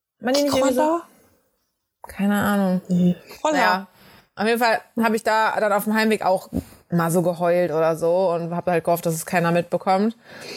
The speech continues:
Speaker 2: Mhm.
Speaker 1: Ähm, aber ich hatte halt nicht keine Freunde, ich war halt nur nicht mehr in dieser super beliebten Clique irgendwie. Aber das war irgendwie gar nicht so schlimm, weil die, mit denen ich dann so viel rumgehangen habe, waren halt eigentlich so die viel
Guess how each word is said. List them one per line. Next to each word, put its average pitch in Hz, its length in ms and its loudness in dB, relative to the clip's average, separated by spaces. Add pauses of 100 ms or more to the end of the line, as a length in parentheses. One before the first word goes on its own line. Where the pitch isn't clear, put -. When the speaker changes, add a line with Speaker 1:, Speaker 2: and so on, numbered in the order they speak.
Speaker 2:
Mhm. 170 220 2
Speaker 1:
Ähm, 190 240 2
aber 208 200 0
ich 202 100 -6
hatte 240 220 0
halt 208 260 0 (440)
nicht 233 320 2 (120)
keine 233 360 0
Freunde, 294 500 0
ich 220 120 -2
war 208 100 2
halt 202 160 2
nur 220 140 2
nicht 220 220 -2
mehr 196 180 2
in 190 80 2
dieser 175 560 0 (720)
super 277 380 0
beliebten 277 540 -2
Clique 214 320 -2
irgendwie. 214 560 2 (120)
Aber 208 200 0
das 226 140 -2
war 240 100 2
irgendwie 262 180 2
gar 240 120 2
nicht 262 140 0
so 233 80 -2
schlimm, 262 460 0
weil 220 280 0 (200)
die, 226 180 0
mit 226 200 -2
denen 208 160 2
ich 202 100 -6
dann 226 200 0
so 254 120 0
viel 254 140 0
rumgehangen 240 480 0
habe, 226 340 2
waren 202 200 0
halt 208 160 0
eigentlich 208 340 2
so 202 340 0 (520)
die 185 60 -4
viel 196 680 2